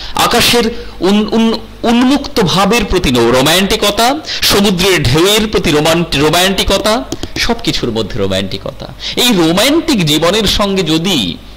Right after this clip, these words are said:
আশাহীন, আনন্দহীন, নৈরাশ্য, কর্মহীন বেদনা তার সংযুক্ত হয়, তখন তা হয় বেদনাযুক্ত রোম্যান্টিকতা। কবির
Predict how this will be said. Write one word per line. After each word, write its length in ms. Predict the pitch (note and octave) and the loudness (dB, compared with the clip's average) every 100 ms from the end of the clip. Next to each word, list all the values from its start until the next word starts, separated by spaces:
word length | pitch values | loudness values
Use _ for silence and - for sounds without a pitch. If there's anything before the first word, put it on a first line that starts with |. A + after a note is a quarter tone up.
| - - - - - - - | -20 -20 -20 -20 -20 -20 -8
আশাহীন, 800 | - C#3+ G#3 F#3+ F3 G3 G3 F#3+ | -2 0 2 2 2 2 2 0
আনন্দহীন, 920 | - D3+ G3 G3+ G3 E3+ F#3+ F3+ F3 | 0 2 2 2 2 2 0 0 0
নৈরাশ্য, 800 | D#3+ F3+ F#3+ F#3+ - - F#3+ G3 G#3 - - - - | 0 2 2 0 0 2 2 0 -4 -14 -20 -12 -2
কর্মহীন 680 | E3+ G3+ F#3 E3 F#3 F#3 F3+ - | 0 2 2 2 0 -2 -6 -10
বেদনা 680 | A#2+ D3+ E3 F#3 F#3+ F#3 G3 - - | -4 0 2 4 4 2 0 -4 -6
তার 100 | D#3 | -2
সংযুক্ত 720 | - - C#3 D#3 F3+ B3 - | 0 0 0 0 0 -2 -2
হয়, 380 | C3 A2 G2 G2 - - - | -2 0 0 -2 -6 -14 -4
তখন 380 | C#3 - G#3 F3+ | -2 0 -2 -2
তা 180 | - C3+ | 0 -2
হয় 360 | B2+ A#2 A2 - - A2 | 2 0 0 -4 -10 -6
বেদনাযুক্ত 960 | G#2 C3 C#3 D3 C#3 C3+ F3+ - - | -2 0 2 2 2 0 -2 -6 -4
রোম্যান্টিকতা। 920 | B2 G#2 F#2+ G2 - G#2 F#2 - - - | -2 0 0 -2 -6 -6 -6 -8 -12 -6
কবির 360 | D3 D3 F3 | -2 0 -2